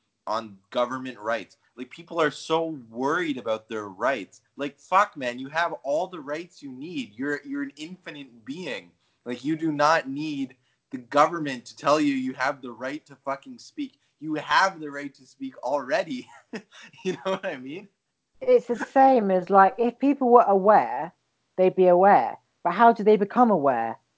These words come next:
Speaker 2: They take a drug like D M T, or someone tells you. For example, if you are told that Elvis is alive and you say, "Hey, mate, this person said Elvis is alive.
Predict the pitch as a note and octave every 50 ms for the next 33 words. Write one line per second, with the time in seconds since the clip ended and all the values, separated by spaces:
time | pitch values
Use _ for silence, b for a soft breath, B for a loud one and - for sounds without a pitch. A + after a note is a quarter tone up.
0 | _ - E3+ D#3+ - G#3+ A3 G3+ G#3+ E3 C3+ - D3+ C#3+ D3 E3 E3+ E3 D3+ -
1 | E3+ E3 D#3 D#3 D3 - - D3+ C3+ C#3+ D#3 D3+ b b b b - F#3 F#3 -
2 | - F#3+ F#3+ G3 G3 G3+ G3 - A#3 C4 C#4 B3 F3+ D3 C#3+ B2 A2+ A2 - _
3 | _ _ _ - B3 G#3+ A#3+ B3+ B3 A#3+ A#3 - E3+ C#3 C3 b b b b b
4 | b - - G#3+ G#3+ - - - _ - G3 G3+ A#3 C4 C#4 C#4 C4+ C4+ C4+ C4
5 | C4 B3+ b b b b - G3 G3 - G3 A3 G#3 D#3+ C#3+ C#3+ C#3+ C#3 - E3+
6 | E3 E3 D#3+ - - - _ _ _ _ _ _ _ - F#3 G3 F#3+ D#3+ F3 E3+
7 | - E3+ D3+ E3+ D#3+ D#3+ D3 A#2+ A2 B2 D3 F3 E3+ - - _ _ _ _ D#3+
8 | E3+ F3 F3+ F#3 F#3 D#3 - - F3+ E3+ - - G3+ G#3 G3 F#3 G3+ G#3+ G#3+ G3
9 | D#3+ C#3+ C3 - - _ _ _ _ _ _ _ _ _ _ _ - F#3+ F#3+ -
10 | A3+ G#3+ G#3 G#3 F3 D#3 F3+ F3+ G3+ A#3 A#3+ G#3+ G3+ E3 E3 D3 D3+ C#3 B2+ A#2
11 | A#2 A#2 A#2+